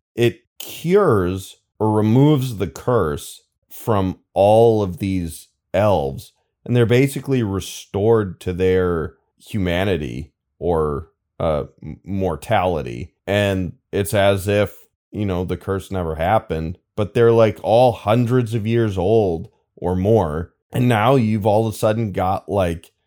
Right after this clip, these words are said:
you know, this basically, like, a battalion worth of elves who basically s-, stopped living, like, m-, centuries ago. And all that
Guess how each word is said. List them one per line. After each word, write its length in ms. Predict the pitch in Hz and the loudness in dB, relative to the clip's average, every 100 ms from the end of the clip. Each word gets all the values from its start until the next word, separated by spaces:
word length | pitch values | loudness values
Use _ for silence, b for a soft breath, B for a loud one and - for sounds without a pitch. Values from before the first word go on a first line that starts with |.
| _ _ _ | _ _ _
you 140 | - | -4
know, 260 | 117 90 101 | -2 0 -2
this 520 | 87 90 90 - - _ _ 80 | -2 -2 -4 -8 -20 _ _ -10
basically, 540 | 87 104 104 - 80 | -6 -4 -6 -10 -8
like, 220 | 78 78 73 | -6 -6 -8
a 40 | |
battalion 880 | 69 71 - 104 95 82 78 73 78 | -10 -12 -6 -4 -2 -4 -6 -8 -6
worth 360 | 82 87 87 - _ - | -6 -6 -6 -14 _ -2
of 400 | 85 80 85 - _ _ _ _ _ - | 0 -2 -6 -18 _ _ _ _ _ 0
elves 560 | 139 98 98 117 - _ _ | 2 2 -2 -4 -10 _ _
who 640 | _ - 117 107 101 90 - _ 117 | _ -2 0 2 0 -2 -6 _ -4
basically 540 | 110 139 147 143 127 110 | 2 2 2 -2 -2 -2
s-, 340 | - - - _ _ _ _ | -4 -14 -18 _ _ _ _
stopped 500 | - - 139 135 127 | -16 -2 2 2 0
living, 720 | 120 127 185 117 101 107 117 _ _ _ _ | 2 2 4 2 0 -2 -4 _ _ _ _
like, 560 | - 123 117 110 _ _ _ _ _ 113 | -2 2 2 0 _ _ _ _ _ -16
m-, 140 | 101 - | -16 -12
centuries 720 | - 233 262 160 104 92 82 | -4 0 0 -2 -4 -4 -4
ago. 380 | 87 92 76 - _ _ - | -4 -2 -2 -4 _ _ -2
And 140 | 117 | -2
all 400 | 120 135 147 151 | 2 4 4 4
that 480 | 123 135 117 104 | 2 2 2 0